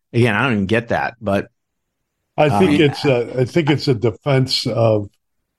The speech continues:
Speaker 2: it's a, a reaction to a lot of the video that pe-, we see from, you know, attacks on stores and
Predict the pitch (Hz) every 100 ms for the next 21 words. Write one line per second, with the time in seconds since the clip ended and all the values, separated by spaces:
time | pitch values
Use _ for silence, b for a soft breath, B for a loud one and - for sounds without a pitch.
0 | _ _ _ - 139 139 151 131 117 117
1 | 139 151 147 - 135 120 - 131 117 117
2 | 113 110 113 120 113 104 101 101 107 110
3 | 107 107 110 101 107 - 127 - 120 113
4 | - - 113 107 - 110 104 104 _ _
5 | _ _ - 113 107 131 - _ - 120
6 | 117 - 120 107 101 101 _ _ - -
7 | 147 127 120 117 107 - 104 98